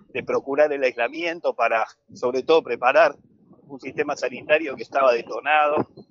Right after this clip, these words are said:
eh, ha sido, eh, absolutamente acompañado por el conjunto de la sociedad, preservando la vida como un valor, eh, supremo en relación a otras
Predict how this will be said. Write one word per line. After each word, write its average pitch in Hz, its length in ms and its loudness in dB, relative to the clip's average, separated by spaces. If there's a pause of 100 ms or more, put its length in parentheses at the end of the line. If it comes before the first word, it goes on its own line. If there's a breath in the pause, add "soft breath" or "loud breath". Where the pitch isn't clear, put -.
(180)
eh, 220 200 -8 (600)
ha 127 180 -2
sido, 110 440 -2 (440)
eh, - 400 -10 (500)
absolutamente 165 680 -2
acompañado 143 680 2
por 123 140 -2
el 120 80 -6
conjunto 123 420 -4
de 120 80 2
la 113 100 -6
sociedad, - 500 -2 (680)
preservando 135 560 2
la 127 140 6
vida 147 280 2
como 120 180 -8
un 127 80 -12
valor, 120 440 2 (540)
eh, 107 300 -10
supremo 165 640 0
en 127 60 -2
relación 127 400 0
a 131 100 4
otras 120 520 -4